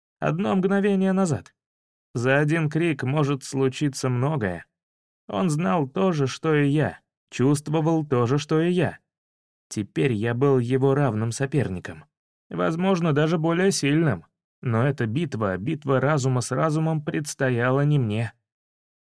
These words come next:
Лето уже начал ее, войдя в мысленную ячейку Рона. Теперь он заканчивал битву. Крошечный дракон взорвался вспышкой света, и мир вокруг нас, мысленная ячейка Рона, сгорел,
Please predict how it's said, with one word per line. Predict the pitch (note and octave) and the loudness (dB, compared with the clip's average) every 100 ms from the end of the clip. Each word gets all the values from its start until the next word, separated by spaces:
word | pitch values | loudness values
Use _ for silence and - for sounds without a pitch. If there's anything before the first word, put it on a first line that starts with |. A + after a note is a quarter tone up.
| _ _ _ | _ _ _
Лето | - C#3 A3 G#3 F#3 | -2 2 2 0 0
уже | E3 C#3 | 2 2
начал | C3 D#3+ D3 B2+ G#2+ | 2 0 0 0 2
ее, | G2+ G2 | 2 2
войдя | F#2 A#2+ A2+ D3 C#3 | 0 0 2 2 2
в | |
мысленную | B2+ C#3+ C3 B2 B2 A#2+ | 2 0 0 -2 0 -2
ячейку | A#2 B2+ C3+ A#2 C#3 | -2 0 0 0 0
Рона. | C3+ G#2 E2+ - _ _ _ _ _ | 0 0 -4 -12 _ _ _ _ _
Теперь | - E3 G3 F#3+ | -10 -2 0 0
он | F3+ | 0
заканчивал | D#3+ E3 E3+ C#3+ C3 G#2+ G2+ | -2 -2 -2 -2 0 0 0
битву. | G2 F#2 F#2 D2+ _ _ _ _ _ _ _ | -2 -4 -8 -12 _ _ _ _ _ _ _
Крошечный | - A#3 G#3+ D#3+ - C#3 C3 | -4 -2 0 -2 -2 0 2
дракон | B2+ C3+ G3 G3+ F3+ | 2 2 2 2 2
взорвался | C3+ C#3+ C#3+ F3+ D#3 C#3+ | 2 2 2 0 -2 -4
вспышкой | - - D#3 - B2+ | -6 -4 -4 0 -2
света, | A2+ G#2+ G#2 G#2+ G2 - | 0 0 0 0 -4 -2
и | A#2 | 0
мир | G#2+ D#3 D#3+ | 0 0 0
вокруг | B2 B2 C#3 C#3 | -2 -2 -4 -2
нас, | C#3 F3+ C#3+ - | -2 -2 -4 -4
мысленная | A2+ D3+ G#2+ G2 A2+ | -2 0 0 -2 -2
ячейка | A#2+ D3 D3+ C3+ - B2 | -2 -2 0 0 0 -2
Рона, | F3+ F3 E3+ D3+ - - | -2 -4 -4 -6 -10 -10
сгорел, | D3+ G3 D3+ D3 C#3 | -4 -2 0 0 -2